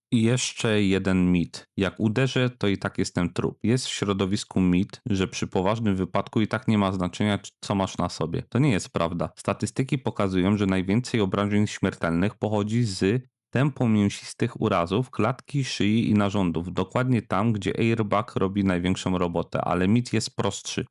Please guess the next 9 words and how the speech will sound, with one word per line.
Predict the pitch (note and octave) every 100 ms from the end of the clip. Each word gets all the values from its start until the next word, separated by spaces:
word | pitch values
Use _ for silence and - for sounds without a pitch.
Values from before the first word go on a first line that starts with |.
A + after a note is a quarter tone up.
| -
łatwiejszy | F#2+ - A#2 A#2 -
i | G2+
wygodniejszy | G2 F#2+ F#2+ G2 G#2 - F#2+
do | F#2
akceptacji | F#2 - - - A#2+ A#2+ - A2+
niż | G#2+ A2+ A#2+ G#2
medycyna | G#2 G2 F#2+ G#2 G2 F#2
i | F2+
dane. | F2 E2+ E2+